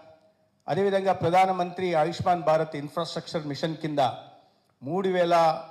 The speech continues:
మూడు వందల పద్దెనిమిది ఆయుష్మాన్ ఆరోగ్య మందిర్ని నిర్మించడానికి కేంద్రం నుంచి నిధులు తీసుకురావడం జరిగింది. ఐదు సంవత్సరాల్లో కేవలం మూడు వేల నూట ఐదు అయితే, ఒకటే సంవత్సరంలోనే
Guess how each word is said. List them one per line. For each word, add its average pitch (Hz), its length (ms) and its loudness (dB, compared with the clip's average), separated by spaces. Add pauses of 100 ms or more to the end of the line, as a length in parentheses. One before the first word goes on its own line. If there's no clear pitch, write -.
(340)
మూడు 165 220 -2
వందల 156 360 2 (180)
పద్దెనిమిది 143 800 -4 (420)
ఆయుష్మాన్ 170 540 2 (160)
ఆరోగ్య 160 460 2
మందిర్ని 151 600 -6
నిర్మించడానికి 147 920 -2
కేంద్రం 151 520 -4
నుంచి 143 440 -8 (280)
నిధులు 143 340 -4
తీసుకురావడం 135 420 -4
జరిగింది. 104 380 -12 (340)
ఐదు 147 200 -2
సంవత్సరాల్లో 165 580 0
కేవలం 156 320 0
మూడు 151 140 0
వేల 156 340 2
నూట 147 140 -4
ఐదు 143 180 0
అయితే, 143 480 -4 (140)
ఒకటే 160 260 -4
సంవత్సరంలోనే 160 880 -2